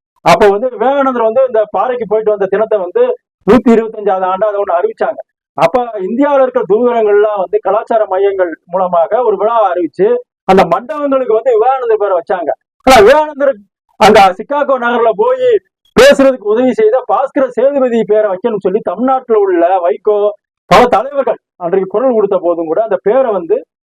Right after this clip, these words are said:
ஆஹ், வைக்க மறுத்துருச்சு மோடி அரசு. அதை நம்ம நினைவுல கொள்ளணும். எப்பவுமே தமிழர் வரலாற்றை சொல்வதுல வந்து அவங்களுக்கு எப்போதுமே ந-, ஆஹ், ஒரு ஆ-, இது ஆதரவான போக்கு என்னைக்கு இருந்து மறைக்கிறது அவங்க போக்கு.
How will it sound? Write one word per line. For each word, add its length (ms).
ஆஹ், 320
வைக்க 240
மறுத்துருச்சு 520
மோடி 280
அரசு. 240
அதை 160
நம்ம 220
நினைவுல 340
கொள்ளணும். 360
எப்பவுமே 360
தமிழர் 340
வரலாற்றை 580
சொல்வதுல 460
வந்து 160
அவங்களுக்கு 420
எப்போதுமே 420
ந-, 260
ஆஹ், 880
ஒரு 180
ஆ-, 160
இது 180
ஆதரவான 360
போக்கு 300
என்னைக்கு 220
இருந்து 200
மறைக்கிறது 420
அவங்க 240
போக்கு. 280